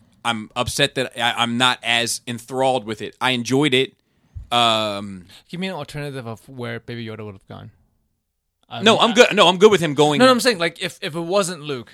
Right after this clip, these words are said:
Speaker 2: like, say, like, you didn't need Luke. We don't need Luke. We don't wanna fucking muddy the waters with, uh, old episode people and, and
Speaker 1: No, no, no. It's, it's not that.
Speaker 2: I'm
Speaker 1: It's,
Speaker 2: not
Speaker 1: l-, let me explain
Speaker 2: Yeah.
Speaker 1: what I mean. Is, like, um, I'm good with, I like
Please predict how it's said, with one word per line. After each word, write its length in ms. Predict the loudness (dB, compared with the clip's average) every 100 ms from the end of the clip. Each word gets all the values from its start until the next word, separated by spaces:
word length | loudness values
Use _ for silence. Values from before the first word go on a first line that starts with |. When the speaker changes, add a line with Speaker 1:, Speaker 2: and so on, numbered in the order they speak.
| -8
Speaker 2:
like, 180 | -6 -4
say, 200 | -6 -6
like, 220 | -8 -6
you 60 | -4
didn't 180 | -4
need 160 | -4 -6
Luke. 240 | -8 -10 -10
We 60 | -10
don't 160 | -10
need 220 | -10 -10
Luke. 200 | -8 -8 -10
We 80 | -12
don't 180 | -8 -6
wanna 220 | -6 -6
fucking 320 | -8 -8 -6
muddy 280 | -4 -2 -4
the 100 | -4
waters 380 | -4 -4 -4 -8
with, 240 | -12 -14 -20 -12
uh, 300 | -8 -6 -8
old 220 | -8 -6
episode 400 | -6 -8 -8 -10
people 400 | -12 -10 -10 -10 -12 _
and, 240 | -14 -14 _ _ -12
and 300 | -10 -10 -14 _ _ -20 _ -6
Speaker 1:
No, 160 | -2 0
no, 100 | 2
no. 160 | 2
It's, 160 | 0 -2
it's 160 | -4 0
not 200 | 0 2
that. 240 | 0 0
Speaker 2:
I'm 100 | 0
Speaker 1:
It's, 120 | -2 -4 _ _ _ _ _ -14
Speaker 2:
not 80 | -8
Speaker 1:
l-, 20 |
let 120 | -2
me 80 | 2
explain 380 | 2 0 0 0
Speaker 2:
Yeah. 40 |
Speaker 1:
what 100 | 2
I 60 | 0
mean. 180 | 0 -4
Is, 140 | -6 -10
like, 200 | -2 -2 0
um, 480 | -2 -2 -6 -10 -16 _ _ _
I'm 260 | 2 2 2
good 300 | 0 2 4
with, 180 | 2 0
I 140 | 2 2
like 400 | 4 0 0